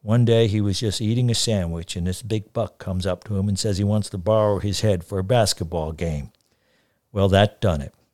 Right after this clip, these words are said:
Old Roundhead, he just tore into that buck, and they thrashed around for a while, knocking a quick at each other. But Big Roundhead, he finished him off by clobbering the buck with his head. He fell quiet. For a few moments,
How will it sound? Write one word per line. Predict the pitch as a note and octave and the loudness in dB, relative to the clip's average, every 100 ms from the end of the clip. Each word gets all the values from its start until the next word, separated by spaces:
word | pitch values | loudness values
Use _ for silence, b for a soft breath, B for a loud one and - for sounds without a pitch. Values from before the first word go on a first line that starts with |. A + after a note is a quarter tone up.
| _ - | _ -8
Old | F2+ G#2+ A2 | -2 0 2
Roundhead, | G2 F2+ E2+ G2 | 2 2 0 0
he | G2 | -2
just | F#2 F#2 | -2 -4
tore | - A2 G#2+ | 2 4 6
into | F#2+ E2 | 6 2
that | E2 - | -4 -4
buck, | F#2 F#2 | -4 -2
and | F2 E2+ | -6 -6
they | F2 B B | -6 B B
thrashed | - A#2 B2 - | -2 2 2 0
around | A2+ A2 G2 F2+ | 0 2 2 0
for | - | -2
a | F2+ | -2
while, | F2 F#2 F#2+ | 0 2 4
knocking | G2 A#2 A#2+ | 4 4 2
a | F#2+ | 0
quick | - C#3+ - | 2 2 2
at | F#2+ E2 | 0 -2
each | D#2+ E2+ - | -4 -6 -4
other. | E2+ F2 G#2 B B B B _ | -2 -2 -6 B B B B _
But | G2 - | -2 0
Big | D#3+ | 2
Roundhead, | D3 D3+ C#3+ A#2 C3 | 4 6 6 6 6
he | B2 | 4
finished | G2 C#3+ C3 - C3+ | 2 2 2 2 0
him | A#2+ | 2
off | G2 | 2
by | - F2+ | 0 -6
clobbering | - - D#3+ B2+ A2 G2+ | -4 4 6 6 4 4
the | F#2+ | 4
buck | G#2+ A2+ - | 2 2 2
with | A2+ | 0
his | A#2+ - | 2 4
head. | G#2+ C#2+ - - _ _ _ _ _ _ _ _ _ _ _ _ _ _ _ | 2 2 -6 -20 _ _ _ _ _ _ _ _ _ _ _ _ _ _ _
He | - B2+ | -2 -2
fell | - G#2+ G2+ | 0 -2 -2
quiet. | - F#2 D#2 F2 _ _ _ _ _ _ _ _ | -4 -6 -6 -10 _ _ _ _ _ _ _ _
For | _ - | _ -2
a | A#2+ | 0
few | E3+ E3+ | 4 6
moments, | B2 A2 G2+ G2+ - | 6 6 4 2 -2